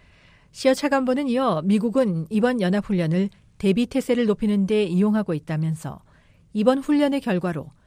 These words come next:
한국 측과 효율적으로 소통하고 공조할 수 있었다고 밝혔습니다. 시어 차관보는 공조 내용과 관련해 미군 사령관들이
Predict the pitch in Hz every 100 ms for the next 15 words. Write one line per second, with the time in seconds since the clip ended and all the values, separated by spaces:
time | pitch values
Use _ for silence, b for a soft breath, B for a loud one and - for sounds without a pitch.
0 | _ - 220 196 202 - 185 - 202 165
1 | 156 - 247 262 254 247 233 254 - 220
2 | 202 190 143 170 196 - - 208 214 247
3 | 240 233 - - - - 180 190 - 147
4 | - 139 147 143 - - b b b b
5 | b b b - 233 214 226 214 196 202
6 | 247 170 208 214 254 214 214 226 214 196
7 | 151 143 165 175 b b b - 190 226
8 | 240 254 226 208 196 190 220 208